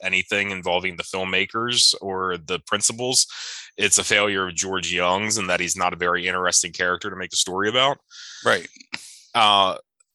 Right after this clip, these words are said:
Speaker 1: and he says that, like, it's almost like Ray Liotta being in this movie reminded him of so much of Goodfellas, where it took a less important criminal and made him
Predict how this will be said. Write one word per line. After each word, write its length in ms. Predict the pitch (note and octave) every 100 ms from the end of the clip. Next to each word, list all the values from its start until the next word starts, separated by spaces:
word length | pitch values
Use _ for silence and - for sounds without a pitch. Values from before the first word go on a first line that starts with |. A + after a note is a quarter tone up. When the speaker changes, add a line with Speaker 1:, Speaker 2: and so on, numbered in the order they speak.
| _ _ _
Speaker 1:
and 400 | A#2 G#2+ G2+ G2
he 160 | F#2 G#2
says 280 | - G#2+ G2
that, 180 | G2 F2+
like, 200 | F#2+ E2+
it's 240 | G2+ G2+
almost 360 | G#2+ G#2 G2 -
like 140 | F#2 E2+
Ray 200 | F#2+ F#2+
Liotta 460 | F#2+ F#2 F#2 F2+
being 200 | E2+ F2+ F2
in 80 |
this 180 | E2+ -
movie 300 | F#2 E2+ F2
reminded 580 | E2+ E2 E2+ F2+ F2+ F#2
him 220 | - F#2+
of 80 | E2+
so 160 | - F#2
much 220 | F2 -
of 80 | F2
Goodfellas, 680 | D#2 E2+ - G2+ G#2 G#2 -
where 180 | F2 E2+
it 80 | -
took 200 | G2+ F2+
a 40 |
less 360 | F2 F2 F2+ -
important 400 | F2 - F#2 F2+
criminal 500 | - F#2 F#2 G2+ G#2
and 240 | G2 F#2 F2+
made 180 | F2 F#2
him 240 | F#2